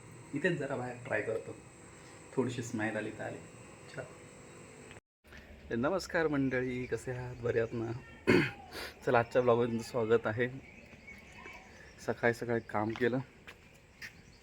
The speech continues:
हे सोलरचे जे गेट लाईट्स आहेत, ते इथे सोलरमध्ये आणून ठेवले. आणि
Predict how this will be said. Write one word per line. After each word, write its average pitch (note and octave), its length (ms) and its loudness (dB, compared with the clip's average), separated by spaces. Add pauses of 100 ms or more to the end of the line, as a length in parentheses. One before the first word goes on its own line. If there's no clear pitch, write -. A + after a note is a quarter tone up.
हे B2+ 60 -4
सोलरचे A#2 800 4 (680)
जे G#2 560 -2 (240)
गेट G#2+ 380 0 (140)
लाईट्स A2+ 360 2
आहेत, - 280 -6 (420)
ते G2+ 60 -2
इथे G#2 380 2
सोलरमध्ये G2+ 720 -2
आणून G2+ 140 0
ठेवले. G2+ 320 0 (1800)
आणि A2 340 0